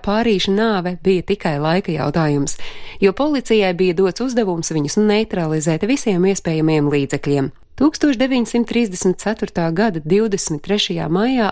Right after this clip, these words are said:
abus mīlniekus Luiziānā ar viņu pašu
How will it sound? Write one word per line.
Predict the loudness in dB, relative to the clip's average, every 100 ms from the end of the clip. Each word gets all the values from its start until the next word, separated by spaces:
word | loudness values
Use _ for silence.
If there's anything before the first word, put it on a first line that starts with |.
| 0
abus | 0 0 0
mīlniekus | 2 4 4 2 0 -4 0
Luiziānā | 2 2 2 2 2 2 2 2 0 -6 -18 -6 0
ar | 2
viņu | 2 0 -2
pašu | -2 -2 -2